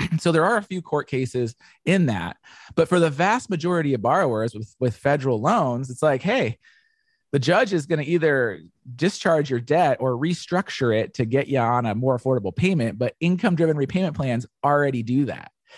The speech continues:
And that's why most borrowers with federal loans aren't gonna see any bankruptcy changes or protections or improvements. But if more private loans are coming to the marketplace, we might need to address that fact.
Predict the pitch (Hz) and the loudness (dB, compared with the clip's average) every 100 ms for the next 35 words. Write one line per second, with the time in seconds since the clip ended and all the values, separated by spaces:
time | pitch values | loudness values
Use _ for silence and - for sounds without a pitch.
0 | - - 135 147 160 - 143 131 117 113 | -18 -4 0 2 0 -4 0 2 2 2
1 | 113 123 131 120 120 117 113 110 104 123 | 0 -2 -4 0 2 2 0 -4 -4 -2
2 | 113 110 127 127 113 101 120 120 123 104 | -2 0 0 0 -2 -4 -6 -4 -2 -2
3 | 98 - 135 120 113 120 104 110 110 120 | -4 0 2 2 0 0 0 0 -2 -2
4 | 107 - 120 110 101 92 - _ _ _ | -4 -4 -2 0 0 -2 -8 _ _ _
5 | _ - 143 143 131 104 92 110 104 110 | _ -4 0 2 2 2 0 -2 -4 -2
6 | 143 127 - 113 101 104 85 104 - 143 | -2 -4 -2 -2 0 0 0 -2 0 0
7 | 113 82 - - - - - 175 160 - | 0 -8 -10 -20 -20 -20 -2 0 0 -2
8 | _ - 123 131 160 147 156 160 156 123 | _ -4 -4 0 0 0 0 0 0 -2
9 | 123 120 117 127 113 101 127 170 135 - | -4 -4 -4 -4 -2 0 0 0 -2 -2
10 | 113 98 104 - _ _ - 123 127 120 | -2 0 -2 -8 _ _ -2 0 0 0
11 | 123 117 - 117 92 98 98 92 - 82 | -2 -4 -4 -4 -2 0 0 -2 -2 -6
12 | 67 - 76 53 - - | -6 -6 -8 -8 -14 -20